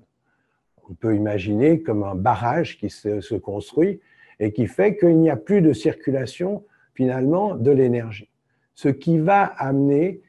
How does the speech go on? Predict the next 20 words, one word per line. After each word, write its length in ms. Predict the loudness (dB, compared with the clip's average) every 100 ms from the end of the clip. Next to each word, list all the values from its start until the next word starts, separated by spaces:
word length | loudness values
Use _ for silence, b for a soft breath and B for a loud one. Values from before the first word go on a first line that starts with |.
| b _ _
tous 180 | 0 4
les 140 | 2
symptômes 640 | 0 -6 -6 0 2 2
dont 160 | -2 -4
on 80 | -4
vient 200 | -2 0
de 60 | -2
parler, 580 | -6 -8 -2 0 0 b b b b -4
que 80 |
l'on 180 | -2 -2
parle 240 | -4 -4 -2
de 80 |
reviviscence, 1040 | -2 -2 -2 -2 -2 -4 -6 -2 -2 -4 -6
de, 200 | -2 -2
de, 240 | -2 -4
de, 320 | -4 -6 -6 -8
de 280 | -10 -12 -14 -14
dissociation 1000 | -14 -10 -10 -10 -14 -14 -8 -6 -6 -2
ou 180 | -2 -2
autre. 400 | -4 _ -20